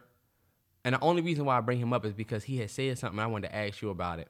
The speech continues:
That's my buddy pass for L A that you signed me up for. Thanks. Terrence got me a seven-day pass.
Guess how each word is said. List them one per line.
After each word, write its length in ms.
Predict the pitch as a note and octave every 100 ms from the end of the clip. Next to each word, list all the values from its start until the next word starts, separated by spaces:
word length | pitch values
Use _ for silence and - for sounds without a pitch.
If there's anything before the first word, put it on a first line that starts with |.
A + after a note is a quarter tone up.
| _ _ _ _ _ -
That's 120 | G#2+
my 100 | G#2
buddy 260 | F2+ G#2 G2
pass 300 | - E2 E2
for 80 | F2
L 160 | F2
A 120 | F2 E2 _ _ _ _ _
that 160 | G2 -
you 120 | G#2+
signed 300 | - G2 F2
me 100 | F2
up 80 | D#2+
for. 140 | D#2+
Thanks. 440 | - F#2+ E2+ - - _ _ _ _ _ _
Terrence 240 | B2 A#2
got 160 | A2 G#2
me 120 | G2+
a 60 | F#2
seven-day 500 | - B2+ A#2+ A2 A2
pass. 560 | - G#2 F#2+ F2+ -